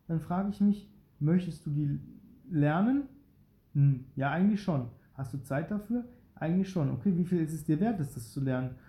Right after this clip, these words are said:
Und dann denke ich, „Boah, das ist ein unheimlich hoher Zeitaufwand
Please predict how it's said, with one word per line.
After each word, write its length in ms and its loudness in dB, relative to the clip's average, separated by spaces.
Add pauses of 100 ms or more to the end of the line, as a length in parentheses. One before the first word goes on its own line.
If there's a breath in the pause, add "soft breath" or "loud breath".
(160 soft breath)
Und 60 -8
dann 160 2
denke 200 4
ich, 100 -10
„Boah, 160 0
das 120 0
ist 120 -8
ein 60 -4
unheimlich 360 2
hoher 200 0
Zeitaufwand 680 0